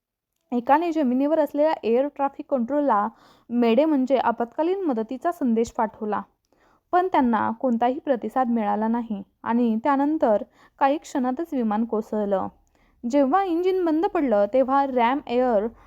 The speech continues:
टर्बाइन हे छोटंसं पंख्यासारखं यंत्र आपोआप सुरू झालं. हे यंत्र अशा आपत्कालीन प्रसंगी विमानाला थोडीफार हायड्रॉलिक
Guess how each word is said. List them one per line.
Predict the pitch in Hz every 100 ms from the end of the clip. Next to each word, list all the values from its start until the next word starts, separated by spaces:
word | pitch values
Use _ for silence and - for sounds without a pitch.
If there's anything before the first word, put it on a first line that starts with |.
| _
टर्बाइन | 254 233 240 277 226 226 -
हे |
छोटंसं | 339 294 254 294 359
पंख्यासारखं | - 254 233 294 349 330 349
यंत्र | 320 330 247
आपोआप | 208 214 214 254 302
सुरू | - 262 262 262
झालं. | 233 220 190 185 - _ _ _ _ 330
हे | 392
यंत्र | 339 349 302 214
अशा | - 262 320
आपत्कालीन | 320 233 233 285 320 349
प्रसंगी | - 240 311 294 233 214
विमानाला | 220 247 285 330 370 370
थोडीफार | 277 247 277 330 254 247 - - - -
हायड्रॉलिक | 247 233 277 330 381